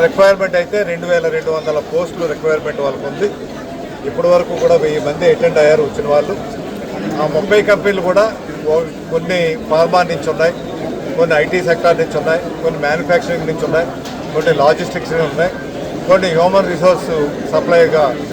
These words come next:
ఉండే కంపెనీలు ఉన్నాయి. అన్ని రకాల కంపెనీలు అంటే టెన్త్ క్లాస్ నుంచి మీకు బీటెక్ ఏదైతే ఉందో గ్రాడ్యుయేషన్, లేదంటే పోస్ట్ గ్రాడ్యుయేషన్ చేసిన వాళ్ళు కూడా వచ్చున్నారు.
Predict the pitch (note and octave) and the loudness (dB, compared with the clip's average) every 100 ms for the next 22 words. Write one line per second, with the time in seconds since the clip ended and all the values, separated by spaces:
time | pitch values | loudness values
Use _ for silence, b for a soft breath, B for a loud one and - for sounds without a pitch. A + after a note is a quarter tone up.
0 | - - D#3 D3+ D3 - D3+ C#3 C3+ - | -8 -4 -2 0 -2 -2 -2 -2 -4 -6
1 | - - D3 B2 D#3+ G3 F#3 E3+ F#3 E3 | -10 -10 -8 -6 -2 4 4 4 4 2
2 | E3+ C3 E3+ F#3+ G3+ - - - - - | -2 -2 0 -2 -2 -6 -8 -8 -8 0
3 | F#3 E3+ D#3 F#3 F#3 F3+ F3 E3+ G3 - | 0 2 -2 0 2 2 2 -4 -2 -2
4 | - - - - - - - E3 F#3+ F3+ | -2 -10 -10 -10 -10 -10 -10 -4 -4 0
5 | E3 D#3 - - D3+ - E3 F3 F#3 E3 | 0 0 -4 -10 -10 -6 -4 2 2 4
6 | E3+ E3 E3+ E3 D#3 E3 F#3 D3 D3+ D#3 | 2 4 2 0 0 0 0 2 2 2
7 | E3 D#3+ - E3 G3 - C#3 D3 D#3+ - | 2 0 0 -6 -8 -10 -8 -4 -4 -2
8 | D#3 D#3+ E3 E3 D#3 D#3+ D3 D3 D3 D3 | -2 0 0 0 -2 -4 -4 -2 -2 -2
9 | C#3+ - D3+ C#3+ E3 | -4 -4 -2 0 -2